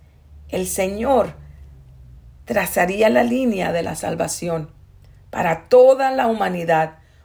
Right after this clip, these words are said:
por medio de nuestro Señor Jesucristo. Ahora también vamos a ver cómo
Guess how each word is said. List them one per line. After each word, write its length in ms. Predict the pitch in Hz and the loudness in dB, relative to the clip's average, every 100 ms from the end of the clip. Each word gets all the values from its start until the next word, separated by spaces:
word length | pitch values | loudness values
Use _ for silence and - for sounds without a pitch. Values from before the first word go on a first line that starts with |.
| _ - | _ -2
por 240 | 180 175 | 0 0
medio 600 | 185 214 233 247 247 247 - _ | 2 4 4 2 0 -2 -18 _
de 140 | - 185 | -6 -4
nuestro 520 | 175 180 185 220 220 | -2 -4 -6 -8 -10
Señor 580 | - 175 170 170 170 170 _ _ _ | -8 -8 -6 -4 -6 -8 _ _ _
Jesucristo. 840 | 170 165 160 - 143 135 - - - - - - - - | -8 -6 -8 -10 -10 -10 -14 -18 -20 -20 -20 -20 -20 -8
Ahora 380 | 180 202 254 311 | 2 6 6 4
también 600 | 294 254 247 247 202 202 - _ - | 2 0 2 2 2 -4 -18 _ -8
vamos 380 | - 254 277 262 | -2 0 2 2
a 100 | 220 | 4
ver 420 | 214 196 - - _ _ _ _ _ - | 4 4 2 -10 _ _ _ _ _ 0
cómo 800 | 247 269 302 302 330 330 330 | 4 4 2 4 4 4 0